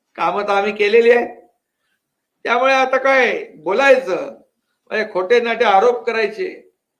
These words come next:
संविधानाचं केलं, आता काय स्वाभिमान, कसला स्वाभिमान? कुठं घाण टाकला तुम्ही, कधी ठेवला? स्वाभिमान असता तर दोन हजार एकोणीस ला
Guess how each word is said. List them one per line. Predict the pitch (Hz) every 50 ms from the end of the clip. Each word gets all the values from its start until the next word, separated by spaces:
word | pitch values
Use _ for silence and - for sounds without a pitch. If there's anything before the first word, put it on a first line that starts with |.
| _ _ _ _ _ _ _ _ _ _ _ _ _ _ _ _ _ _
संविधानाचं | 170 170 185 208 220 220 220 214 214 226 220 226 226
केलं, | 208 220 233 226 220
आता | 214 202 - 208
काय | 220 240 233 220 202
स्वाभिमान, | - - 208 208 208 226 226 226 226 190 - - - - _ _ _ _ _ -
कसला | - - - - - - -
स्वाभिमान? | 202 208 220 220 220 226 226 226 220 220
कुठं | - 185 180 226 226
घाण | 220 196 202 208 208 208
टाकला | 220 220 220 214 214 214
तुम्ही, | 214 214 208 202 -
कधी | 175 180 202
ठेवला? | 208 - 214 220 220 208 208 - - - _ _ _ _ _ _ _ _ _ _ _ _ _
स्वाभिमान | - 156 170 180 185 208 208 208 214 208
असता | 208 196 190 202 214 214 220
तर | 220
दोन | 185 196 202 214
हजार | 208 202 214 214 214
एकोणीस | 202 196 214 214 208 208 185 160
ला | 185 214 214 220 247 - - - -